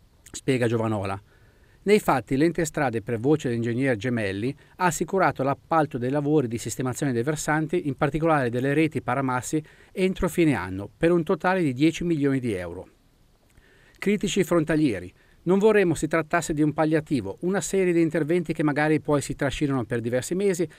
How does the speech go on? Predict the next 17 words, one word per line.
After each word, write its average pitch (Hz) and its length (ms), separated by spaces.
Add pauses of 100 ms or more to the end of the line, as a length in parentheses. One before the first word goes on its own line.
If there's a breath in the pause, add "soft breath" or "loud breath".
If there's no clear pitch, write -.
(120)
e 185 80
nel 175 120
frattempo 202 440
si 160 140
temporeggia 170 580
sulle 151 260
opere 143 260
importanti 151 560
di 135 80
messa 139 240
in 120 40
sicurezza 143 440
di 127 60
questo 135 280
tratto 135 320
di 131 100
strada, 120 440